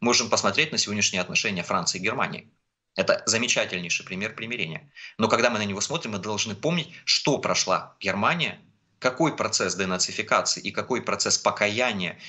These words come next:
и перестраивания себя, в том числе при помощи мира, для того, чтобы это стало возможным.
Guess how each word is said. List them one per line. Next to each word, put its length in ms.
и 100
перестраивания 800
себя, 320
в 60
том 160
числе 240
при 120
помощи 340
мира, 320
для 180
того, 200
чтобы 240
это 100
стало 280
возможным. 480